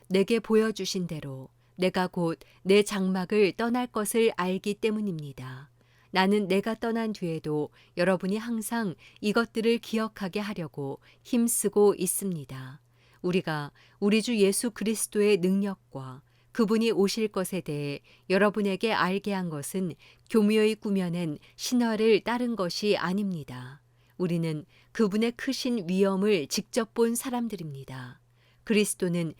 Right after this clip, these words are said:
지극히 큰 영광 가운데 "이는 내 사랑하는 아들이니 내가 그를 기뻐한다" 라는 음성이 자기에게 들릴 때 하나님 아버지로부터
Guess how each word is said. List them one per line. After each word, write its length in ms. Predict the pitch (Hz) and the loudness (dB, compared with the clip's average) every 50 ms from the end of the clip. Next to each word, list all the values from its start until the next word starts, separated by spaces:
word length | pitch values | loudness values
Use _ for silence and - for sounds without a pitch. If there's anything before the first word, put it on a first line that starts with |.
| _ _ _ - | _ _ _ -8
지극히 500 | - - 220 196 226 220 - - 254 247 | -2 0 4 4 4 2 2 -4 -6 -6
큰 380 | - - - 262 247 226 - | -6 -4 -2 -2 -2 0 0
영광 460 | - 185 185 190 190 214 214 208 208 | 0 2 2 2 0 0 0 0 -2
가운데 680 | 202 196 175 165 160 156 151 143 143 135 135 135 135 - _ _ _ _ - | -4 -4 -6 -6 -6 -6 -8 -10 -12 -12 -12 -14 -16 -18 _ _ _ _ -4
"이는 380 | 180 180 175 175 165 160 156 - _ _ _ _ | -2 0 0 0 0 -2 -6 -10 _ _ _ _
내 240 | - 180 202 214 233 | 2 6 6 6 6
사랑하는 640 | 226 - 254 247 233 226 226 214 196 202 220 220 214 - | 4 0 -4 -4 -4 -4 -4 -2 -2 -2 -2 -2 -2 -2
아들이니 680 | - 165 185 - 208 - 170 143 139 139 135 131 139 - _ _ _ _ _ - | -4 -4 -4 -4 -4 -6 -8 -8 -8 -10 -10 -12 -14 -18 _ _ _ _ _ 0
내가 320 | 190 202 196 - 220 220 | 2 2 4 2 0 -2
그를 400 | - - 220 190 220 220 208 170 | -2 -2 2 4 6 6 6 4
기뻐한다" 1000 | - - - 202 - - - 214 208 202 185 160 151 - 147 139 135 127 123 _ _ _ _ _ - | 2 -2 -6 -6 -4 -2 -4 -2 -2 -2 -4 -6 -6 -8 -10 -12 -12 -14 -18 _ _ _ _ _ 0
라는 340 | 175 180 185 190 185 185 - | 2 2 4 2 0 0 -2
음성이 680 | - 175 170 175 - - 175 160 156 156 151 151 - _ - - _ - | -2 -2 -2 -2 -4 -6 -6 -4 -4 -4 -6 -6 -8 _ -18 -20 _ -10
자기에게 600 | - 208 202 196 - 214 214 202 190 - 214 214 | -4 -2 -2 -2 0 2 2 2 4 4 2 2
들릴 420 | 208 - 208 202 202 202 202 196 | 2 2 0 2 2 2 2 0
때 460 | 190 _ - 147 139 135 131 123 - _ _ _ _ _ _ _ | -2 _ -12 -12 -12 -12 -12 -16 -18 _ _ _ _ _ _ _
하나님 460 | - - 277 247 240 240 233 240 240 - | -8 -2 2 2 4 4 4 2 0 0
아버지로부터 1040 | - 170 175 - 196 190 - 190 165 160 139 156 156 - _ - 165 151 147 147 | -2 -2 -2 -2 -4 -4 -4 -4 -6 -6 -8 -10 -12 -12 _ -12 -10 -8 -8 -10